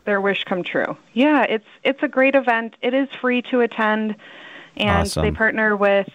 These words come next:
Speaker 1: um, they partner with Fresh Bake Cafe to bring in the croissants and coffee.
Speaker 2: That sounds absolutely awesome. If you want more information, check out the website, discover brookfield dot com. I was just on there, discover brookfield dot com.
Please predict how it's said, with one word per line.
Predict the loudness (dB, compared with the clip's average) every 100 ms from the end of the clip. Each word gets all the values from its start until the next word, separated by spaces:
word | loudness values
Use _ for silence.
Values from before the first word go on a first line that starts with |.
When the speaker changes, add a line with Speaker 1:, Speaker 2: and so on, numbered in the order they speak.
| -10
Speaker 1:
um, | -10 -10 -10 -14 -6
they | -4
partner | 0 0 0 0
with | -2
Fresh | -2 -2 -4
Bake | -6 -6
Cafe | -4 -4 -4 -6 -6 -6 -2
to | 0 0 0
bring | 0 0
in | -2
the | -4
croissants | -2 -2 0 -2 -2 -8
and | -8
coffee. | -4 -4 -6 -12 -16 _ _ 0
Speaker 2:
That | 0 2
sounds | -2 0 0
absolutely | 0 -2 -2 0 0 0 2
awesome. | 0 0 -4
If | -4 0
you |
want | 0 2
more | 0 -2
information, | 0 0 0 0 -2
check | 0 0 0
out | 0
the | 0
website, | 0 0 0 0
discover | -2 0 0 0
brookfield | 0 0 0 0 0 0 0
dot | 0 0
com. | 0 2
I | 2
was | 0
just | 0 0
on | 2 2 4
there, | 2 0 -6 -4
discover | -2 0 0 0 0
brookfield | -2 -2 -2 0 0 0 2
dot | 2 2 0
com. | 0 2 2